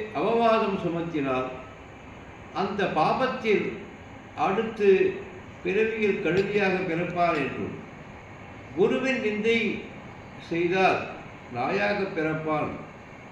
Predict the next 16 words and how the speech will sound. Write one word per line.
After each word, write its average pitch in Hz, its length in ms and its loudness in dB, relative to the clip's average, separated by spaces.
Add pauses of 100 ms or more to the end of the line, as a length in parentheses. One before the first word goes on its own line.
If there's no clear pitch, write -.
(180)
அவரது 190 420 2
செல்வத்தை 247 540 2
எடுத்துக்கொண்டு 214 720 2
அனுபவிப்பவன் 190 840 2 (200)
பிரிவியாக 214 680 0 (120)
பிறப்பான், 165 640 0 (840)
குருவை 226 400 0 (100)
துவேஷிப்பவன் 165 840 0 (380)
புழுவாக 170 540 2 (140)
பிறப்பான் 147 720 -2
என்று 131 340 -2 (420)
தர்மசாஸ்திரம் 135 880 -4
சொல்கிறது. 110 460 -6 (1400)
சிஷ்யன் 233 520 -2
நோயிற்றிருக்கும் 220 760 -2
போதோ 208 320 4